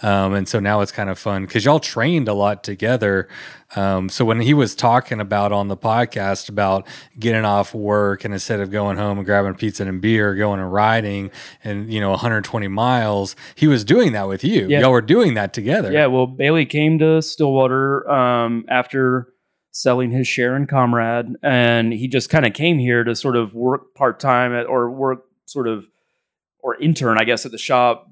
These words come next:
Speaker 2: just to kind of provide himself with some structure and some steady income while he was training for his Divide run, kind of knowing he wasn't gonna stay at District
Speaker 1: Yeah.
Speaker 2: permanently. He knew he was gonna be opening a shop somewhere, and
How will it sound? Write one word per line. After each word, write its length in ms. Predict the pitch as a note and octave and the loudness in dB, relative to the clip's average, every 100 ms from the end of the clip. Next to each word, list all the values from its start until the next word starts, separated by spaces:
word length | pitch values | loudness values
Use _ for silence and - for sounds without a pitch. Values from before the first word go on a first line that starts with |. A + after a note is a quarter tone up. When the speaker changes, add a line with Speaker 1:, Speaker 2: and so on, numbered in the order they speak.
| - | -16
Speaker 2:
just 420 | A#2+ C3 B2+ C3 A#2 _ | -4 -4 -4 -14 -20 _
to 120 | - B2+ | -16 -10
kind 200 | C3 A#2+ | -6 -4
of 160 | G#2 | -6
provide 380 | - A#2 A#2+ A#2 | -10 -2 -2 -2
himself 400 | A2+ - A#2 G#2 | -6 -6 -8 -8
with 80 | G#2+ | -14
some 180 | B2 G#2+ | -14 -14
structure 600 | - B2 A#2+ - A2+ A2 | -8 -6 -6 -8 -8 -8
and 180 | A2 G#2 | -8 -8
some 440 | A#2+ A2 G#2 F#2+ _ _ _ _ | -6 -4 -4 -6 _ _ _ _
steady 440 | - - B2+ A2+ A2+ | -14 -4 -2 -2 -2
income 400 | A#2+ B2 A2+ G#2 | -2 -2 -2 -2
while 300 | G#2+ A2+ A2+ | 0 2 0
he 100 | A#2+ | -4
was 160 | G#2 F#2+ | -12 -14
training 360 | B2 A2+ G#2 | -10 -8 -6
for 200 | F#2+ G#2+ | -8 -10
his 220 | G#2 G2+ F#2 | -10 -10 -12
Divide 380 | G#2 A2+ A2+ | -4 -2 -2
run, 180 | G2+ G#2+ | -6 -4
kind 160 | C#3+ D3+ | 0 2
of 60 | |
knowing 260 | C3 C#3 A#2 | 2 -2 -2
he 40 | |
wasn't 260 | A2+ A#2 A#2+ | -4 -6 -6
gonna 100 | A2+ | -10
stay 240 | - A#2+ | -6 -4
at 120 | A#2 A2 | -4 -6
District 360 | A#2+ - G2 - | -14 -14 -10 0
Speaker 1:
Yeah. 60 | |
Speaker 2:
permanently. 380 | A#2 G#2 A2 A2+ | 2 2 -2 -6
He 120 | A2 | -2
knew 140 | A#2 A2+ | 0 0
he 80 | A2 | -2
was 120 | G#2 | -6
gonna 160 | A2 G#2 | -12 -8
be 140 | G#2+ | -8
opening 300 | G#2+ A2 G#2+ | -8 -10 -12
a 60 | G2+ | -6
shop 280 | B2 G#2 | -4 -4
somewhere, 500 | - A#2+ A2+ G#2+ G#2+ | -4 -6 -4 -2 -2
and 180 | G#2 G2 | -4 -8